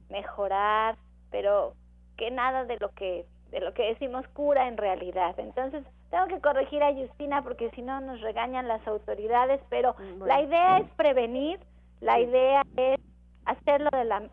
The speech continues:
Speaker 1: de la manera más natural posible, y los alimentos que ahorita está hablando Justina, bueno,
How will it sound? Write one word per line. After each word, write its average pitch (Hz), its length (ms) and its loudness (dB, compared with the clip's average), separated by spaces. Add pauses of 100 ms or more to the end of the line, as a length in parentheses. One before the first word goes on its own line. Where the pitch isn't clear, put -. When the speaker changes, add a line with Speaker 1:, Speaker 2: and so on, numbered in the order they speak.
(140)
Speaker 1:
de 220 120 -2
la 196 340 0 (360)
manera 247 640 0 (440)
más 262 240 0
natural 277 760 0
posible, 247 760 -2 (440)
y 247 220 -8
los 214 300 0
alimentos 269 560 -4
que 285 120 2
ahorita 262 280 0
está 277 220 0
hablando 247 420 -2
Justina, 233 560 -8 (300)
bueno, 233 300 -2